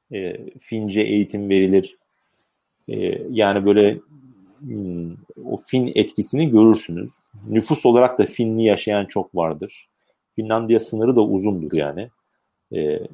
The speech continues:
çok kapıları, giriş kapıları falan, hani sınır kapıları öyle söyleyeyim. Sayısı da çok fazladır. Hani onun haricinde yani dediğim gibi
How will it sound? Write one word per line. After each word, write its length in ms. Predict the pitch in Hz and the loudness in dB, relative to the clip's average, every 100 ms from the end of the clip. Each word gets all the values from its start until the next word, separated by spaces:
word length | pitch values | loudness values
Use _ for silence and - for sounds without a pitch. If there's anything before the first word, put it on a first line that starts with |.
| - | -14
çok 200 | - 92 _ _ _ _ _ - | -12 -12 _ _ _ _ _ -10
kapıları, 460 | 90 90 87 87 | -8 -4 -2 -2
giriş 320 | 85 87 85 | -4 -6 -4
kapıları 360 | - 87 87 82 | -6 -4 -4 -4
falan, 320 | 82 85 82 - _ _ | -4 -4 -6 -10 _ _
hani 220 | - 82 - - | -10 -10 -10 -14
sınır 260 | - 101 101 | -12 -6 -4
kapıları 480 | - - 85 76 76 | -4 -4 -4 -4 -4
öyle 160 | 82 80 | -4 -4
söyleyeyim. 300 | - 85 110 | -4 -6 -6
Sayısı 360 | - 92 - | -2 -2 0
da 60 | 98 | -2
çok 220 | - 85 | -2 -6
fazladır. 560 | - 76 78 147 - _ _ _ _ _ _ _ | -4 -6 -6 -10 -12 _ _ _ _ _ _ _
Hani 120 | 139 131 | 0 4
onun 280 | 151 151 | 4 4
haricinde 680 | 139 131 127 120 127 127 127 | 6 6 6 4 2 2 4
yani 360 | 135 131 123 120 | 2 2 2 0
dediğim 420 | - 147 143 131 101 | -6 -4 -2 -2 0
gibi 260 | 98 101 | 0 -2